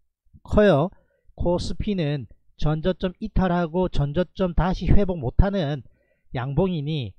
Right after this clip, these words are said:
시원찮습니다. 일단은. 하지만, 아, 반등의 신호탄을 올렸다는 게,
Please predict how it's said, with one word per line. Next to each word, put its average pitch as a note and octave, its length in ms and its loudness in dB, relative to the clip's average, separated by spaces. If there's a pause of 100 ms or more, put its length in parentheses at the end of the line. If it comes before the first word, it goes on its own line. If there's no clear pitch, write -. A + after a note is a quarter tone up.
(360)
시원찮습니다. C3+ 800 -6
일단은. B2+ 540 -6 (280)
하지만, E3+ 520 -6 (720)
아, A#2 220 -8
반등의 C3+ 480 -4
신호탄을 E3 600 0
올렸다는 D3+ 500 -4
게, C3 260 -2